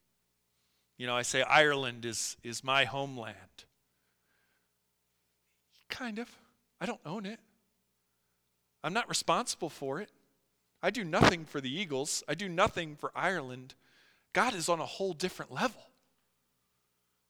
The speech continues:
"God, these are your people. These are the ones you have called and created. God, they are your servants." Yeah, they might be knuckleheads and idiots, but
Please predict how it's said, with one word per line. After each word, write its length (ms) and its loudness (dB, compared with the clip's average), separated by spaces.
"God, 400 -2
these 240 -4
are 100 -12
your 260 -6
people. 500 -12
These 200 0
are 40 0
the 80 0
ones 360 0
you 100 -2
have 140 0
called 440 0
and 140 -6
created. 600 -4
God, 240 6
they 100 12
are 140 8
your 480 -2
servants." 880 0
Yeah, 160 8
they 140 6
might 220 4
be 100 0
knuckleheads 640 2
and 120 -8
idiots, 580 0
but 240 6